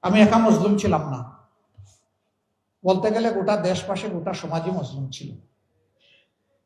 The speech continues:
তারা আমাদের সবগুলো অধিকার একে একে কেড়ে নিয়েছিলেন। বাঁচার অধিকার, খাওয়ার অধিকার, কর্মসংস্থানের অধিকার,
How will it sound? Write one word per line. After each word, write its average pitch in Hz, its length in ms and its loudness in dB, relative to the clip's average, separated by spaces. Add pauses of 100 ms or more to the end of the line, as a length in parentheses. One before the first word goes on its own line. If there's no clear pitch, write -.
(1080)
তারা 214 180 6
আমাদের 226 240 4
সবগুলো 226 420 2
অধিকার 196 400 2
একে 175 160 -4
একে 180 200 -6
কেড়ে 170 300 -4
নিয়েছিলেন। 127 560 -12 (1500)
বাঁচার 175 340 2
অধিকার, 165 440 -2
খাওয়ার 175 420 4
অধিকার, 165 480 -2
কর্মসংস্থানের 170 920 -4
অধিকার, 147 640 -10